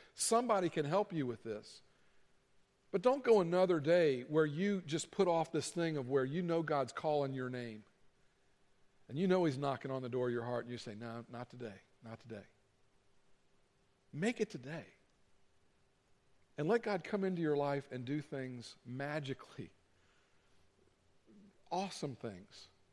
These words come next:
for you and your family. Let's pray together. God, we have had fun this morning talking about Krispy Kremes, and I realize that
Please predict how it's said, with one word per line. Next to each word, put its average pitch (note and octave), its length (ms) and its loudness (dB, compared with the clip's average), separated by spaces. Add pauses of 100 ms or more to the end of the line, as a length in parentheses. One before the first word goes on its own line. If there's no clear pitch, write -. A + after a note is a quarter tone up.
for B2+ 80 -6
you B2 220 -4
and A#2 100 -8
your G#2+ 80 -12
family. G2 420 -18 (400)
Let's D3 180 -4
pray A#2 220 -4
together. G2+ 380 -14 (1500)
God, D#3+ 240 10
we F3 100 6
have D#3 140 4
had C#3+ 180 2
fun E3 240 2
this D#3+ 180 -2
morning E3+ 300 2
talking D3+ 340 4
about C#3 440 0
Krispy D#3 340 -2
Kremes, A#2+ 480 -4 (100)
and B2+ 320 -2
I C#3 120 0
realize C#3+ 560 6
that B2 160 2